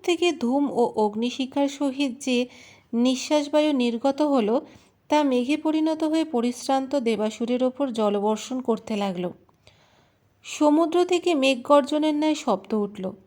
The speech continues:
মন্দরের ঘর্ষণে বহু জলজন্তু নিষ্পটিত হল। পর্বতের বৃক্ষ সকল পক্ষী সমেত নিপতিত হল। বৃক্ষের ঘর্ষণে অগ্নি উৎপন্ন হয়ে হস্তি, সিংহ প্রভৃতি জন্তুকে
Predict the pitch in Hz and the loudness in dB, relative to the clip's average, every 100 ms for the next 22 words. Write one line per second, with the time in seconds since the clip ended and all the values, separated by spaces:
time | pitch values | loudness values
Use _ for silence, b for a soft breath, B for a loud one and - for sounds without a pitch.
0 | _ 214 214 220 220 233 226 208 208 202 | _ -6 -4 -2 -2 -2 -2 -2 -2 -2
1 | - 247 320 359 B B B - 233 285 | -2 -2 -2 -4 B B B -4 0 2
2 | 311 311 240 226 214 220 220 294 415 B | 2 2 2 2 0 -2 -2 -2 -2 B
3 | B B B 254 277 277 262 247 208 285 | B B B -2 -2 -2 -6 -6 -2 -2
4 | 277 214 190 190 _ _ _ _ b b | 0 -2 -2 -6 _ _ _ _ b b
5 | b b b b _ - 277 285 302 359 | b b b b _ 2 8 8 8 2
6 | 359 370 285 254 254 - 311 330 330 330 | 2 0 2 -2 -2 -6 -4 -2 0 0
7 | 311 262 226 - 294 302 311 254 254 - | 0 0 0 -2 -8 -2 -2 -2 -6 -10
8 | 247 254 269 262 254 226 220 202 190 190 | -4 -2 -2 -4 -4 -6 -6 -4 -6 -8
9 | - _ _ - 233 233 - 294 269 247 | -14 _ _ -8 -6 -6 -4 -4 -2 0
10 | 220 - 269 302 311 214 226 240 254 226 | -2 0 -2 0 0 -2 -2 -2 -2 -4
11 | 226 - 240 240 262 269 359 B B B | -6 -4 -2 -2 -2 -2 -4 B B B
12 | B 285 302 302 - 339 330 277 269 277 | B 0 0 0 -2 0 0 -2 -2 -2
13 | 311 320 254 233 269 269 285 226 226 226 | -2 -2 -2 -2 -4 -2 -2 -2 -2 -2
14 | 285 247 | -6 -4